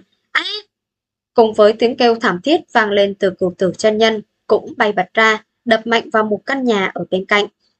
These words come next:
Căn nhà sụp đổ, cảnh tượng xung quanh trở nên méo mó và quay lại hiện thực. "Sư tôn!" Đám đệ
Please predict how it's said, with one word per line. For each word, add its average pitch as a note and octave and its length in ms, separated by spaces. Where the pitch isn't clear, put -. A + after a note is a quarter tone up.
Căn G3+ 180
nhà F3 200
sụp F#3 220
đổ, E3+ 380
cảnh G3+ 160
tượng A3 220
xung C#4+ 200
quanh C4+ 240
trở G3 140
nên G3+ 280
méo F#3 120
mó F#3 340
và G3 140
quay F#3 220
lại F3+ 200
hiện G#3 180
thực. G3 240
"Sư C4 160
tôn!" C#4+ 340
Đám A3 220
đệ C#4 120